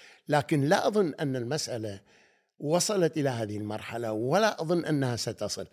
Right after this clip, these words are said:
أظن أن ما سيجري في أوكرانيا سيستمر لفترة طويلة،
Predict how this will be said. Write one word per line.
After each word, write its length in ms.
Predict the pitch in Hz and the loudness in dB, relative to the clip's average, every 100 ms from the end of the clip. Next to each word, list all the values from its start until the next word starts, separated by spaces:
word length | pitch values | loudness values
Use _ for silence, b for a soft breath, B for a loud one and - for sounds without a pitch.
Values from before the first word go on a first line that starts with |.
| B B B - | B B B -2
أظن 420 | 135 165 202 170 - | 2 6 6 4 -4
أن 240 | 131 120 | -4 -4
ما 200 | 113 117 | -4 -4
سيجري 680 | 110 143 170 180 151 147 123 | -4 0 2 2 0 -2 -2
في 280 | - 156 147 | -4 -6 -6
أوكرانيا 640 | 135 - 113 92 90 90 b b b b b | -8 -6 -8 -8 -12 -16 b b b b b
سيستمر 680 | - - 139 127 - 143 180 | -2 2 2 0 -2 0 0
لفترة 440 | 143 135 143 - 120 | 0 -2 -4 -4 -6
طويلة، 480 | 107 127 107 90 | -4 -2 -4 -8